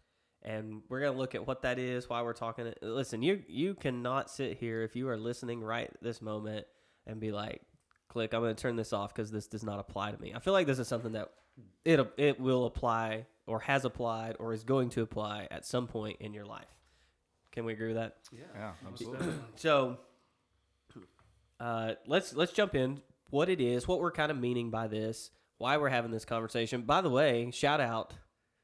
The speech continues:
Speaker 1: I feel is necessary to the college group, um, because this, they gave us a million ideas, but this was one of them.
Speaker 2: Yeah, amen.
Speaker 1: Um, they are so wise.
Speaker 2: Yeah.
Speaker 1: And so we appreciate their, their idea on this,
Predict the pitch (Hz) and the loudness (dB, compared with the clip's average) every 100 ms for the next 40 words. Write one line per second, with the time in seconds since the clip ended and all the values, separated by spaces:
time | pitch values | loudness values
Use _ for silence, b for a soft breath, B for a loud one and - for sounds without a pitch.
0 | _ _ - - 123 120 110 120 117 113 | _ _ -20 -6 0 0 2 0 0 -2
1 | 113 110 120 107 - 135 113 - 95 95 | 0 0 -2 -4 0 0 0 -4 -8 -6
2 | - _ b b b b - 107 104 107 | -8 _ b b b b -10 -6 -6 -4
3 | 110 131 127 123 135 - 120 117 147 113 | -2 0 0 0 0 0 0 0 0 -2
4 | 117 113 151 - - _ _ _ _ _ | 0 -2 -4 -10 -20 _ _ _ _ _
5 | _ _ - - 127 113 113 - 139 139 | _ _ -18 -8 -8 -8 -14 -4 4 8
6 | 185 214 131 113 110 110 123 131 165 180 | 8 8 6 4 0 0 2 4 4 6
7 | 233 180 208 233 127 110 92 - - 95 | 6 8 10 10 8 2 0 -8 -14 -18
8 | - - - 113 113 113 120 135 139 - | -20 -20 -6 0 0 2 6 8 8 6
9 | 147 139 143 143 143 - 123 131 135 127 | 10 12 12 10 8 6 2 6 6 6
10 | 113 - - - B B B B 120 120 | 2 -2 -6 -8 B B B B 2 2
11 | 123 139 127 123 120 90 127 131 143 127 | 2 4 8 8 4 4 2 4 2 2
12 | 131 123 - 113 110 - 120 113 113 113 | 0 -2 0 2 2 -2 -2 -2 -2 -2
13 | 120 127 107 107 107 107 - | -2 -2 -2 -4 -6 -8 -12